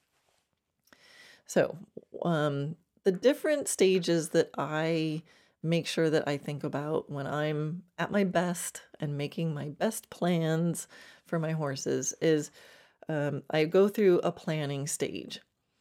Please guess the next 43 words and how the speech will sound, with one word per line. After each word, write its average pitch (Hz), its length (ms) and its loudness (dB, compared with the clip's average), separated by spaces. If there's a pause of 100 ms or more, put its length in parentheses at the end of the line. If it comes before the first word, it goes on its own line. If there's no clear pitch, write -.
(400)
And 147 320 -4
this 202 200 2
planning 262 420 0
stage 143 340 0
is 151 140 -4
where 147 140 2
you 165 180 -4
think. - 480 -12 (560)
And 147 80 -6
you 131 80 -6
wanna 127 160 -6
sit - 240 -10
down, 220 540 2
think 147 160 -2
about 160 300 0
your 185 120 2
goals. 190 540 4
What 139 160 -2
am 151 100 -2
I 165 80 -2
trying 269 440 -4
to 160 100 0
do? 139 360 -4 (540)
Where 139 280 -2
am 190 120 0
I 226 140 4
now? 226 640 2 (380)
What 151 420 -2
do 160 140 0
I 180 100 2
wanna 185 260 2
do 220 240 2
tomorrow 226 720 4 (320)
to 185 120 -2
help 175 300 0
me 170 320 -2
move 156 440 0
a 170 40 -4
step - 300 -4
closer 147 380 -2
to 180 160 -4
that - 240 0
goal? 247 380 0